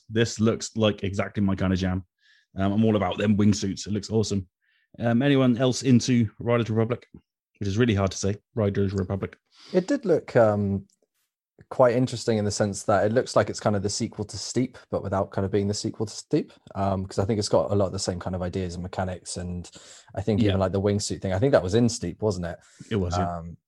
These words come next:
Speaker 2: so I think it, it looks like it's quite a good evolution of what they're doing there. Um, I'm not particularly interested in, like, the, the bike riding parts, but the wingsuit did look pretty, pretty sick to do. And I think, uh, the trailer kind of captured the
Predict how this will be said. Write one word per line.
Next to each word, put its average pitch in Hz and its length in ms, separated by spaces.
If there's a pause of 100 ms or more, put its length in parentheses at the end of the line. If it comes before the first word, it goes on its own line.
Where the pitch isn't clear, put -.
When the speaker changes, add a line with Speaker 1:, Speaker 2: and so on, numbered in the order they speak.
Speaker 2:
so - 200
I 101 80
think 113 260
it, 110 160
it 120 100
looks 113 220
like 107 140
it's 101 120
quite 95 220
a 101 160 (120)
good 104 180
evolution 95 640
of 90 100
what 92 140
they're 90 80
doing 95 400
there. 95 280 (160)
Um, 92 560 (240)
I'm 101 140
not - 160
particularly 101 440
interested 95 340
in, 92 100
like, 85 320
the, 87 360 (220)
the 90 100 (300)
bike 90 320
riding 104 300
parts, 127 300
but 95 100
the 95 100
wingsuit 104 460
did - 160
look 90 180
pretty, 85 460 (100)
pretty - 220
sick - 320
to 87 100
do. 87 280
And 95 140
I 95 60
think, 95 360
uh, 90 240 (340)
the 101 60
trailer 95 260
kind 92 140
of - 40
captured - 380 (380)
the 87 480